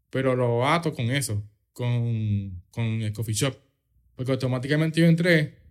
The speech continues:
yo fui primero a, a ver City Bowl, que es el que está al lado, porque es el que decía se renta. El que, el Comunión realmente era un hospitalillo de droga. Realmente, eh, un reguero bien bestial. Eso era una escuela,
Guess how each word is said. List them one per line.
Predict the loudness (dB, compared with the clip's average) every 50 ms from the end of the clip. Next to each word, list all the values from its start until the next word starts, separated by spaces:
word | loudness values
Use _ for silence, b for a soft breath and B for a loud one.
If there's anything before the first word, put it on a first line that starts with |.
| _ _ _ _ _ _ _ -2
yo | 0 4
fui | 6 6
primero | 6 6 4 4 6 6 4 4 2 -2
a, | -4 -2 -2 0 -2 -2 -4 -4 -4 -4
a | -2
ver | -2 -2 -2 -2
City | -4 -2 -2 0 0
Bowl, | 0 0 0 -2
que | -2 -2
es | -4
el | -4
que | -4 -6
está | -8 -6
al | -2 -2
lado, | -2 -2 -2 -4 -8 -14 _ _ _ _ _ _ _ -10
porque | -8 -6 -4
es | -4
el | -2
que | -2
decía | -4 -4 -4 -6
se | -4 -4 -2 -2
renta. | 0 0 -2 -2 -4 -8 -10 -12 _ _ _ _ _ _ _ -20
El | -14
que, | -10 -10 -10 -10 -8
el | -8 -6 -6 -6 -6
Comunión | -6 -4 -2 0 2 2 2 2 2 0 -2 -4 -8 -16 -14
realmente | -10 -6 -4 -2 -2 -4 -2 0 2 4 4 4
era | 4 2 0 -2 -6 -10 _ -20 -20 -20 -20 -20 -20 _ _ _ _ _ _ _ -10 -6
un | -6 -4
hospitalillo | -4 -2 0 0 2 4 4 4 4
de | 2
droga. | 4 2 2 2 2 0 -2 -6 -12 _ _ _ _ _ _ -20 _ _
Realmente, | -8 -6 -4 -4 -4 0 2 4 6 6 6 4 2 0 0 0 0 0 -2 -2 -2 -4
eh, | -6 -12 -12 _
un | -10 -8 -4 -2 0
reguero | 2 4 4 4 2 2 0
bien | -2 -2
bestial. | -4 -6 -6 -2 0 0 2 2 0 0 -2 -4
Eso | -4 -2 0 2
era | 2
una | 2 2
escuela, | 0 0 0 0 0 2 0 -2 -4 -6 _